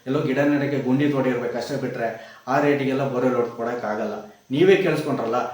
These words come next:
ಬರೀ ಮುನ್ನೂರು ಅಡಿಗೆನೇ ಮೂವತ್ನಾಲ್ಕೂವರೆ ಸಾವಿರ ಆದ್ರೆ ಇನ್ನು ಐನೂರು ಅಡಿ ಹೋಯ್ತು ಅಂತ ಹೇಳಿದ್ರೆ ರೇಟ್ ಎಷ್ಟಾಗುತ್ತೆ? ಇನ್ನು ಕೇಸಿಂಗ್ ಪೈಪು, ಅದರ ಫಿಟ್ಟಿಂಗ್ ಚಾರ್ಜು, ಆ, ಇನ್ನು ಮೋಟ್ರು, ಅದಿದೆಲ್ಲ ಸೇರೋತ್ತಿಗೆ ರೇಟ್ ಏನ್ ಕಮ್ಮಿ ಆಗುತ್ತಾ?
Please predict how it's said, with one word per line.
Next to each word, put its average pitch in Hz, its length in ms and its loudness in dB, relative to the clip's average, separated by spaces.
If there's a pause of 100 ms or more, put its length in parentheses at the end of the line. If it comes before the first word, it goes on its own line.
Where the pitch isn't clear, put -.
(320)
ಬರೀ 135 140 -2
ಮುನ್ನೂರು 147 400 2
ಅಡಿಗೆನೇ 180 420 4
ಮೂವತ್ನಾಲ್ಕೂವರೆ 160 680 0
ಸಾವಿರ 127 180 0
ಆದ್ರೆ 110 260 -2
ಇನ್ನು 147 200 0
ಐನೂರು 185 280 2
ಅಡಿ 175 120 4
ಹೋಯ್ತು 160 240 2
ಅಂತ 151 140 -2
ಹೇಳಿದ್ರೆ 151 300 0
ರೇಟ್ 180 120 0
ಎಷ್ಟಾಗುತ್ತೆ? 107 760 -6 (120)
ಇನ್ನು 147 320 0
ಕೇಸಿಂಗ್ 147 400 2
ಪೈಪು, 123 360 -4
ಅದರ 131 180 -2
ಫಿಟ್ಟಿಂಗ್ 139 380 -2
ಚಾರ್ಜು, 117 640 -2 (340)
ಆ, 131 100 -6
ಇನ್ನು 135 240 0
ಮೋಟ್ರು, 151 640 0
ಅದಿದೆಲ್ಲ 180 460 0
ಸೇರೋತ್ತಿಗೆ 143 600 0 (540)
ರೇಟ್ 202 220 0
ಏನ್ 139 320 -4
ಕಮ್ಮಿ 135 220 2
ಆಗುತ್ತಾ? 113 340 -2